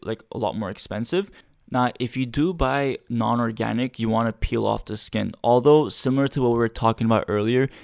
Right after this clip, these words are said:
it can seep beyond the skin and into the actual fruit. But at least, you know,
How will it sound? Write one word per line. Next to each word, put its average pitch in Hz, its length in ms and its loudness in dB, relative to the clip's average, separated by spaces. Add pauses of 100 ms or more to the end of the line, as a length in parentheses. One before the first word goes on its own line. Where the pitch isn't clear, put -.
(160)
it - 160 -10
can 120 180 0
seep - 480 -4
beyond 113 400 0
the 117 60 -2
skin - 280 -2
and 110 140 0
into 110 240 -2
the 110 120 0
actual 104 420 -6
fruit. 160 400 -4 (260)
But 120 120 4
at 117 120 4
least, 131 380 -4
you 117 100 0
know, 113 220 -2